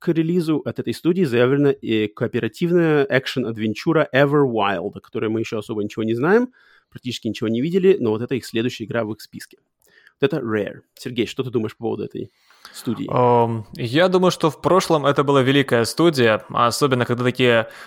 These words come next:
Speaker 2: а, номинования всплывают, как Battletoads. Это очень много для меня значит. Э, играл
Speaker 1: Мгм.
Speaker 2: ещё в детстве, э, в лег-, в лягушек этих боевых. Это было действительно клёво.
Speaker 1: <laughs>
Speaker 2: Но сейчас, в последнее время... м, а, я слышал, что Sea of Thieves — это клёвая игра,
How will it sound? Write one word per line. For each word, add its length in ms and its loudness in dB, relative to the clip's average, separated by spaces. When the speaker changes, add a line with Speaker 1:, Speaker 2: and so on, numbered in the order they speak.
Speaker 2:
а, 240 2
номинования 640 0
всплывают, 340 2
как 140 -8
Battletoads. 920 2
Это 360 2
очень 340 2
много 220 4
для 80 0
меня 180 2
значит. 580 -2
Э, 300 -4
играл 360 2
Speaker 1:
Мгм. 80 -2
Speaker 2:
ещё 180 -2
в 40 -6
детстве, 520 0
э, 80 -2
в 340 2
лег-, 320 0
в 80 -2
лягушек 560 2
этих 240 0
боевых. 380 4
Это 140 2
было 160 4
действительно 300 -2
клёво. 440 2
Speaker 1:
<laughs> 140 -20
Speaker 2:
Но 300 0
сейчас, 640 2
в 40 -20
последнее 520 2
время... 460 2
м, 540 -4
а, 220 2
я 380 4
слышал, 360 2
что 280 2
Sea 320 2
of 220 4
Thieves — 440 -2
это 260 2
клёвая 400 2
игра, 300 2